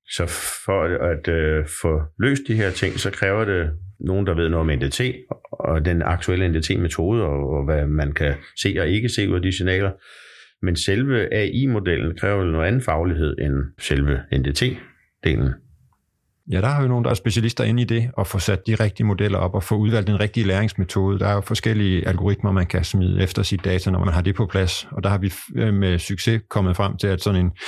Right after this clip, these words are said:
Speaker 2: semi-reinforced learning, hvor man belønner algoritmen, hver gang den rammer rigtigt,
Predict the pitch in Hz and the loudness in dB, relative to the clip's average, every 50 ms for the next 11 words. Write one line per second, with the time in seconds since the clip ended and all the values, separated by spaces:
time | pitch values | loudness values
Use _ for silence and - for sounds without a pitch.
0 | - - - - - - - 123 117 120 123 123 120 104 101 113 120 123 123 120 | -10 -10 -10 -10 -8 -4 -2 0 2 2 2 0 0 0 0 0 0 2 0 0
1 | - 107 98 95 90 - - 101 101 104 107 104 92 92 90 87 85 85 87 - | 0 -2 -2 -2 -2 -2 0 0 2 2 2 2 2 2 2 2 2 2 2 0
2 | - - - 104 95 95 95 113 117 123 117 95 80 - - 95 85 92 95 110 | 0 0 0 0 0 0 2 2 2 2 0 0 -2 -2 -4 -4 -2 0 0 0
3 | 107 - 123 104 92 87 - 95 98 - 95 95 92 92 92 90 87 90 90 95 | 0 0 0 0 0 2 2 2 2 2 2 2 2 2 2 2 2 2 2 0
4 | 101 - - 104 - - | 0 0 -2 -4 -4 -6